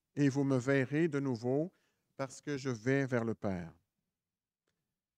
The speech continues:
Ce n'est pas nouveau, Jésus en a déjà parlé, par exemple en Jean quatorze, versets deux et trois, « Je m'en vais vous préparer une place, et je reviendrai, et je vous prendrai avec moi. »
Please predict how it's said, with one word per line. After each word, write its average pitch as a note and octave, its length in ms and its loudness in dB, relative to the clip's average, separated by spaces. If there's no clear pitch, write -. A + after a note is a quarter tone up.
Ce D#3+ 140 -4
n'est D#3 100 2
pas F#3 140 0
nouveau, F3 480 0
Jésus E3 260 -4
en F3 100 -4
a D3 80 0
déjà E3 240 -2
parlé, D#3 460 2
par D3 180 0
exemple D3+ 440 -2
en C3+ 100 0
Jean D3+ 260 -4
quatorze, D3+ 640 -2
versets B2 360 -2
deux D3+ 200 -2
et C3 100 2
trois, « C#3 360 -4
Je D#3+ 140 -6
m'en D3 280 -4
vais C#3 480 0
vous A#2 120 -8
préparer C#3+ 460 -2
une C3 120 -4
place, C3 640 -2
et B2+ 80 0
je C3+ 100 -4
reviendrai, G3+ 720 -2
et A#2+ 80 -12
je A#2+ 120 -10
vous B2+ 180 -6
prendrai C#3 440 -8
avec B2+ 280 -4
moi. » A2+ 280 -4